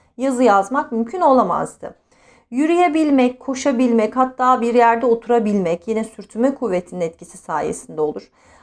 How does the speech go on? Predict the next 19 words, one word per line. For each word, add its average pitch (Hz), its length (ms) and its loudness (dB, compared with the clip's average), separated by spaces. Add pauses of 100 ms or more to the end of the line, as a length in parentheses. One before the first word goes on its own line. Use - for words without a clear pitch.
(100)
Arabaların 320 580 0
frene 294 380 -2
basıldığında 285 800 0
durabilmesi 240 1000 0
yine 226 440 0 (100)
araba 226 300 0
tekerleği 214 640 -2
ile 196 80 0
yol 226 280 2
arasındaki 175 720 -6 (120)
sürtünme 254 380 -4
sayesinde 175 640 -8
olur. 175 200 -6
Yani 247 320 2
burada 285 320 2
verdiğim 180 460 -2
örnekler 247 640 -2 (320)
sürtünme 226 520 -4
kuvvetinin 202 580 -4